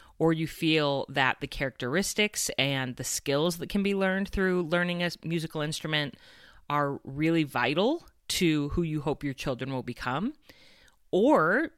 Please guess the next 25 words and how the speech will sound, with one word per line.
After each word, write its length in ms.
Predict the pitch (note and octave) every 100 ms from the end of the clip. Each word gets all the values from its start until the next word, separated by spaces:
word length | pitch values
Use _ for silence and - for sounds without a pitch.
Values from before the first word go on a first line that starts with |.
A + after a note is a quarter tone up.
| D3
did 200 | F#3 E3+
you 80 |
sign 280 | F3+ F#3 F3
them 160 | E3+ E3
up 220 | D3+ -
because 380 | D3+ - D3 C3
that's 300 | C#3+ C#3 -
what 140 | C#3+ -
all 120 | C3
of 120 | C3
your 100 | C3+
friends 400 | - A3+ C4+ A#3+
do, 320 | - A#2 F#2 -
or 180 | C#3 D3+
you 180 | D3 C#3+
read 220 | C#3+ C3+
in 140 | C3+
a 40 | D3
parenting 500 | - G#3 A3+ F3 C#3+
book 240 | C3+ -
that 160 | C#3 -
it's 160 | C3
good 340 | - - F#3+ G#3
for 160 | -
kids, 500 | D#3 B2+ G#2+ - -